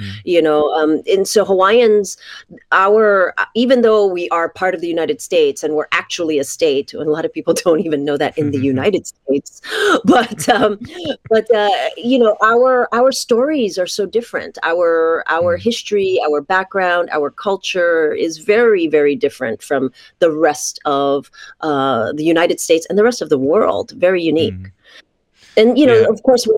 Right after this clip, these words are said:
Speaker 2: have all the my-, Hawaiian mythology, and the, we had our own monarchy, um, you know, and, and, and even the, the, the, the current stories in Hawaii are,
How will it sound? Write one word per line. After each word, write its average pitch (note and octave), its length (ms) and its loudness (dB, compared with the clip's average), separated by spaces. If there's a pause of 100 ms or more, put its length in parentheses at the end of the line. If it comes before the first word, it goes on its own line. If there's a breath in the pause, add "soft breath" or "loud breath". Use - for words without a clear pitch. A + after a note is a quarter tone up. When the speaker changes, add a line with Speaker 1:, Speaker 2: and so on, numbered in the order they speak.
(140)
Speaker 2:
have B3 120 -12
all F3+ 300 2
the E3 380 -2
my-, E3 140 2
Hawaiian D#3+ 460 0
mythology, F#3+ 1200 0
and C#3+ 560 -2 (280 loud breath)
the, E3 360 -2
we F3 180 -2
had F#3 340 0
our E3+ 440 4
own D#3 260 2
monarchy, F#3+ 1120 0 (340 loud breath)
um, D#3 680 0
you G3 140 4
know, D#3+ 180 4
and, F3+ 320 0
and, F3 280 0
and G#3 160 2
even E4 420 0
the, G3+ 280 2
the, F#3+ 440 2
the, G3 180 2
the G3 80 2
current B3 560 0
stories C3 840 -2
in D3+ 160 0
Hawaii C#3+ 640 -2
are, C#3+ 320 0